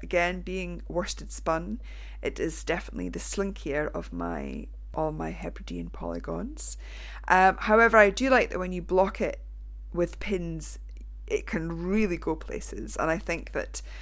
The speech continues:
uh, lace would be incredible in this, and I feel, uh, I felt the swatch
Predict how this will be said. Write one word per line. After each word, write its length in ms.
uh, 160
lace 440
would 120
be 160
incredible 640
in 120
this, 360
and 120
I 80
feel, 600
uh, 140
I 60
felt 300
the 80
swatch 400